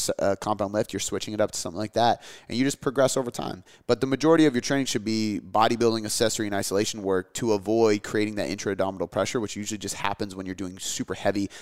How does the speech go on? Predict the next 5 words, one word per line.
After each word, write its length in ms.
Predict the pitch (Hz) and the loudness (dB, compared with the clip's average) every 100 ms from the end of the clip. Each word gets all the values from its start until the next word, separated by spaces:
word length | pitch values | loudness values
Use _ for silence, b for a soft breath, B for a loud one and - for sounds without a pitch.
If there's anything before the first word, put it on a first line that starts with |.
| B | B
compound 420 | - 101 104 90 | -2 -2 -2 -6
barbell 380 | 87 87 82 55 | -4 -4 -4 -6
lifts. 460 | 65 - - - - _ _ _ _ _ _ _ _ _ _ - - b b b b b 90 | -6 -8 -10 -12 -12 _ _ _ _ _ _ _ _ _ _ -18 -18 b b b b b 0
Vidal 460 | 104 117 139 151 | 2 6 8 6
Fuentes, 800 | - 120 123 117 87 71 90 - | 4 0 2 4 2 2 -2 -8